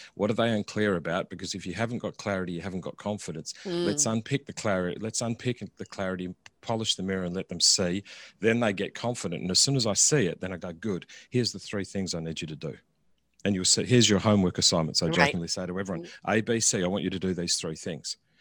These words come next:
Speaker 1: And I'm looking at them and they're just sitting there going, "Yeah, yeah, yeah." I'm going, "Okay, good,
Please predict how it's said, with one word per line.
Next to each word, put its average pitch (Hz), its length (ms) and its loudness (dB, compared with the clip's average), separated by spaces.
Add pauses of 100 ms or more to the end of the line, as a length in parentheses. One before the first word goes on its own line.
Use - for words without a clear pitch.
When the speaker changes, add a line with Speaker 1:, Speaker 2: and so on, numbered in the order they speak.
(280)
Speaker 1:
And 110 140 4
I'm 98 120 2
looking 143 360 4
at - 160 -2
them 87 120 -6
and 87 120 -4
they're 92 80 -4
just 101 180 4
sitting 120 220 0
there 87 100 -2
going, 95 220 -2
"Yeah, 139 160 -2 (160)
yeah, 120 160 -6 (180)
yeah." 113 200 -10 (200)
I'm 107 60 -12
going, - 180 -14
"Okay, 123 220 -12
good, 117 300 -12